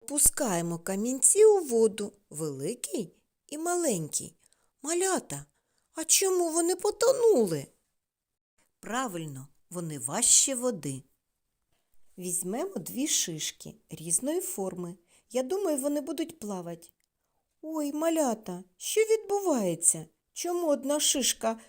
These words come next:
тримається на поверхні, а інша потонула? Зверніть увагу на форму шишки і зробіть висновки.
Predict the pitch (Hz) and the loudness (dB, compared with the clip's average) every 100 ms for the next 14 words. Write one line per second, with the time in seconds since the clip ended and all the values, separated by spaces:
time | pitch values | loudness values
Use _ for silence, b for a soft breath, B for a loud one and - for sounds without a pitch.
0 | B - 247 277 453 494 480 294 240 226 | B 0 2 2 2 2 4 2 2 -2
1 | 233 214 190 165 - 156 143 _ - 214 | -2 -2 -2 -4 -8 -10 -12 _ -10 -8
2 | 196 185 180 285 294 381 381 440 415 320 | -6 -6 -4 -4 -4 -6 -4 -2 0 0
3 | 277 269 269 - _ _ _ _ _ _ | 0 0 -2 -8 _ _ _ _ _ _
4 | _ _ _ 185 185 226 262 254 196 - | _ _ _ 2 4 4 4 2 2 -2
5 | - 233 214 165 147 180 156 151 175 165 | -4 0 0 -2 -2 -6 -4 -2 -2 0
6 | 170 226 302 - 226 160 - - 147 143 | -2 -2 -2 -2 0 -2 -4 -6 -12 -14
7 | _ - 156 147 151 139 214 233 - 180 | _ -4 -2 0 -2 -2 -4 -4 -2 2
8 | 156 - 151 - - 151 | 4 4 2 -8 -14 -16